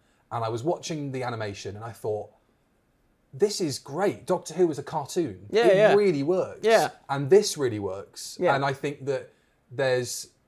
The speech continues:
Speaker 1: uh, there's a lot of, I, I mean, the, the, the design of it generally
Speaker 2: Yeah.
Speaker 1: is, is beautiful.
Speaker 2: Oh, yeah, it
Speaker 1: I
Speaker 2: looks
Speaker 1: think the way
Speaker 2: amazing.
Speaker 1: that they've designed the monastery,
Speaker 2: Yep.
Speaker 1: uh, is fantastic. But it did make me think,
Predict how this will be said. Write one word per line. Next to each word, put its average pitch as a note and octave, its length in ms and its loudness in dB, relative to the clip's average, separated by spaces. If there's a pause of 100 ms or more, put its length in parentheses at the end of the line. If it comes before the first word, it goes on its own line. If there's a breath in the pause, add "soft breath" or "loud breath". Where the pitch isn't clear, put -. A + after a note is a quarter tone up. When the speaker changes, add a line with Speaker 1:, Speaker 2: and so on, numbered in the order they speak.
Speaker 1:
uh, A#2 560 0
there's A#2+ 200 -8
a B2 60 -2
lot C3+ 220 -2
of, B2+ 420 -4 (1300 loud breath)
I, C#3 100 -8
I - 80 -10
mean, D3+ 180 -4
the, D3 60 -4
the, C#3 140 -8
the D3 160 -8
design D3 380 -2
of G#2+ 80 -6
it G2+ 100 -8
generally G#2 540 -6
Speaker 2:
Yeah. G#3+ 320 6
Speaker 1:
is, A2+ 260 -8
is A#2 240 -10 (680)
beautiful. - 480 -12
Speaker 2:
Oh, F#4 60 2
yeah, E4 120 6
it - 20 6
Speaker 1:
I - 40 4
Speaker 2:
looks E3 160 2
Speaker 1:
think G3+ 80 2
the A#3 140 4
way C3 80 4
Speaker 2:
amazing. B2+ 80 0
Speaker 1:
that C3 120 -2
they've A#2+ 160 -2
designed A2+ 440 -6
the A2 40 -8
monastery, A#2 600 -6 (160)
Speaker 2:
Yep. D#3+ 340 6 (400)
Speaker 1:
uh, A2+ 300 2
is A2 160 -12
fantastic. G#2+ 680 -12 (1200)
But D3 140 0
it E3 160 -6
did G3 200 0
make F3+ 260 -4
me D#3+ 120 -6
think, - 680 -10